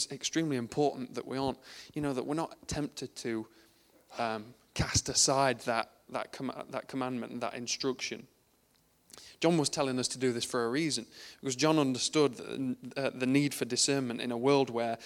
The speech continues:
not all information is good information. You know, there, there's something that I, I believe every <laughs> parent should tell the children at some point in their lives. Not all information is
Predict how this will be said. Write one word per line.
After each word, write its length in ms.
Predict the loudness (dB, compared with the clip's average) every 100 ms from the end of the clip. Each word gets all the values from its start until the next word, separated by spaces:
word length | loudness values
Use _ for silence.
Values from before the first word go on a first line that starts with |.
| -8
not 160 | 0 2
all 220 | 4 2
information 580 | 0 -2 -4 -4 -4 -4
is 160 | -4 0
good 300 | 4 4 2
information. 640 | -4 -4 -4 -4 -6 -10 _ _ _ _ _ _ _ _ _ _ -16
You 60 | -8
know, 160 | -6
there, 220 | -2 -2 -2
there's 180 | 0
something 500 | 2 4 2 0 -2
that 120 | 2 2
I, 200 | 4 2
I 40 |
believe 300 | 4 4 6
every 220 | 4 4
<laughs> 160 | 6 6
parent 360 | 8 6 2 0
should 260 | -2 0
tell 240 | 2 2 2
the 100 | 2
children 480 | 6 6 6 -2
at 140 | -2 0
some 200 | 2 2
point 300 | 2 2 0
in 80 | -2
their 80 |
lives. 320 | 4 4 4 6
Not 160 | 10
all 340 | 10 8 6 2
information 600 | -2 0 2 2 0 -4
is 160 | -4